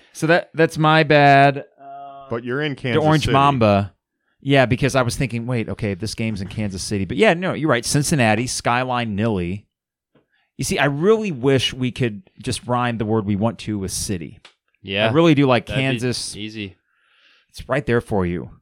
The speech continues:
Speaker 1: And then tomorrow could have just been part two.
Speaker 2: Kansas City, Barbapo-, Barbapo.
Speaker 1: <laughs>
Speaker 2: <laughs> They're known for their barbecue, and I will say Kansas City style barbecue sauce is,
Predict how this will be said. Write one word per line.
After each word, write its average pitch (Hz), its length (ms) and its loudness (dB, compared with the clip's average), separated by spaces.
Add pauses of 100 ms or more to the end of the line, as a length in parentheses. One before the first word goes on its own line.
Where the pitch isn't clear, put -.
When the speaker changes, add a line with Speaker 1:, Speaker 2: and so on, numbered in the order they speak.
Speaker 1:
And 113 140 -10
then 117 100 -4
tomorrow 110 380 -4
could 107 160 -6
have 98 80 -8
just 98 180 -12
been 98 160 -10
part 92 340 -10
two. 98 360 -12 (760)
Speaker 2:
Kansas 180 400 0
City, 180 320 4
Barbapo-, 127 720 2 (120)
Barbapo. 101 680 -2 (600)
Speaker 1:
<laughs> - 0 -
Speaker 2:
<laughs> 156 1900 -4
They're 160 100 4
known 202 160 4
for 247 80 -10
their 202 100 4
barbecue, 143 440 4
and 123 80 2
I 131 80 4
will 143 200 2
say 131 180 -2
Kansas 139 380 -6
City 123 260 -4
style 110 320 -4
barbecue 101 420 -6
sauce 104 480 -2
is, 101 460 -2